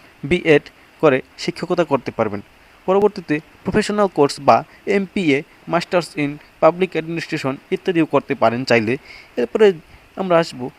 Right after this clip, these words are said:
কেন আপনি বিএসএস ডিগ্রি করবেন। প্রথমেই রয়েছে স্বল্প সময়ে একটি স্নাতক ডিগ্রি অর্জন করার জন্য, দ্বিতীয়ত তুলনামূলক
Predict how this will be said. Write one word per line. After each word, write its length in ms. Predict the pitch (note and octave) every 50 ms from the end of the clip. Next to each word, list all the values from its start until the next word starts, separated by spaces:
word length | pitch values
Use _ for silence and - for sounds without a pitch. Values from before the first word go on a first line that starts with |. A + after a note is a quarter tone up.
| - _ _ _ -
কেন 120 | A#3 A3+ G#3+ F3+ D#3+
আপনি 180 | - F#3 F3 C#3+ D3+ - _ _ - D#3
বিএসএস 340 | F3 F#3 F#3 - F#3+ D#3 A#2 A#2
ডিগ্রি 200 | C3+ D#3 D3+ D#3 C#3+ - -
করবেন। 300 | C3 B2+ A#2 G#2+ G2 F2+ - _ - _ _ _ _ _ _ _ _ _ _ _ -
প্রথমেই 340 | D3+ - - F3 F3 E3+
রয়েছে 240 | C#3 C#3+ D#3 D3+ - D3 -
স্বল্প 200 | - C3+ - - F3+ -
সময়ে 220 | - D#3+ D#3 D3+ D#3
একটি 180 | - _ B2 C3 - - - - _ -
স্নাতক 300 | - F#3+ F#3 - G3+ E3+ D#3
ডিগ্রি 180 | E3 D#3 C#3+ C#3 C#3
অর্জন 180 | C3+ C3+ D3+ D3+ -
করার 180 | C#3+ C3+ D3 C#3+ C3
জন্য, 160 | C3+ B2+ B2+ B2 C3 D3+ - - - - - _ _
দ্বিতীয়ত 340 | F3 G3 F#3 F#3+ F3+ E3+ - C#3+ C#3 -
তুলনামূলক 420 | E3+ F3+ F#3 F#3 F#3 F#3 F#3 E3